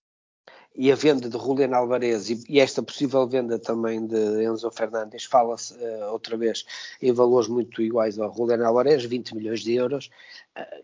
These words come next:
que, que é, que é bastante significativo para clubes argentinos, e o River vai fazendo esta remodelação, aparecendo sempre novos jogadores,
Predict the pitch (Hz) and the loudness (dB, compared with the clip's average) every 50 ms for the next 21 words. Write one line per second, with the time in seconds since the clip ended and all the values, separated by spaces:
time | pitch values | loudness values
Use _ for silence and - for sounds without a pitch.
0 | _ - - 110 107 - - - 107 95 - - 107 101 104 98 - - 113 107 | _ -14 -12 -12 -12 -12 -8 -8 -8 -8 -8 -10 -12 -10 -12 -12 -10 -10 -10 -10
1 | 95 - - 107 101 101 101 95 - - 123 110 95 - - 95 92 - - 104 | -10 -12 -10 -8 -6 -6 -6 -6 -4 -2 -2 -2 0 0 -4 -6 -6 -4 -2 -2
2 | 98 - - 107 107 104 101 92 117 113 101 101 113 117 113 - 131 127 135 143 | -2 -2 0 -2 -2 -2 -2 0 0 2 2 2 0 0 2 4 4 4 4 4
3 | 139 - - - - - - - 131 127 117 113 135 131 127 127 123 131 127 120 | 0 -6 -8 -10 -12 -10 -4 2 4 4 6 8 6 8 8 8 8 8 6 6
4 | - 120 113 123 123 120 123 123 117 107 - - 117 107 - 113 120 120 117 113 | 4 -2 -2 -2 -2 -2 -2 -4 -4 -4 -6 -6 -6 -6 -4 -6 -6 -6 -2 0
5 | 120 123 117 - 139 131 131 123 101 113 110 - - 113 107 - - 117 107 - | 0 0 0 2 2 2 2 2 0 -2 -6 -6 -6 -12 -10 -10 -8 -8 -8 -8
6 | - 110 123 117 110 113 113 110 113 117 107 110 120 123 - - | -10 -12 -10 -10 -10 -8 -10 -10 -8 -8 -8 -6 -6 -6 -6 -8